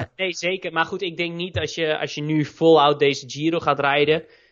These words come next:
Eh, natuurlijk hebben Dumoulin en Froome vorig jaar laten zien dat het wel mogelijk is een podium te rijden.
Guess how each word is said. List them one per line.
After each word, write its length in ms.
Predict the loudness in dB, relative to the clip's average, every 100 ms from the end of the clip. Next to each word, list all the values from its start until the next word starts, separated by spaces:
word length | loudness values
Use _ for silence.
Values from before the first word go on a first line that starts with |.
| _
Eh, 280 | -8 -6 -6
natuurlijk 520 | -4 -2 2 4 4
hebben 320 | 2 2 -2
Dumoulin 500 | -2 -2 -2 -2 -4
en 300 | -4 -8 -8 -8
Froome 260 | 2 2 4
vorig 240 | 2 2
jaar 100 | 2
laten 280 | 2 2 -2
zien 160 | -4
dat 140 | -2 -2
het 120 | 0
wel 140 | 0
mogelijk 400 | 2 4 4 2
is 80 | -2
een 180 | -6 2
podium 380 | 6 6 4 -2
te 120 | 0
rijden. 360 | 2 2 0